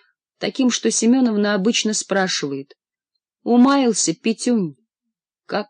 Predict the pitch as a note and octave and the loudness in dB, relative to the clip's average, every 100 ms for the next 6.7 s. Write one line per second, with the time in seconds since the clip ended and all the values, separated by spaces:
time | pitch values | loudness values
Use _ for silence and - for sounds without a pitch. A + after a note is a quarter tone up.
0 | - - - D#3 - - - - _ - | -12 -4 -2 -2 -4 -20 -20 -20 _ -12
1 | A#2 - B2+ - B2 - - B2 - - | -12 -10 -6 -6 -6 -10 -8 -8 -10 -18
2 | A#2 _ _ _ _ _ _ B2 E3+ G#3 | -20 _ _ _ _ _ _ -4 -2 0
3 | G#3 G#3 B3 D4+ G#3 G#3+ F#3+ G3+ - F#3 | 2 2 2 2 2 2 2 0 2 2
4 | G3+ C#4+ A3+ - E3+ D3 F3+ F#3+ E3 D3+ | 2 -2 -4 -6 -4 -4 -2 -2 0 0
5 | D3 C#3 A3+ G3+ C#3 B2 - D3 E3 - | 0 2 2 2 -2 -2 -2 -2 -6 -8
6 | C3+ B2 B2+ B2 A#2+ G#2 | -8 -8 -6 -6 -8 -10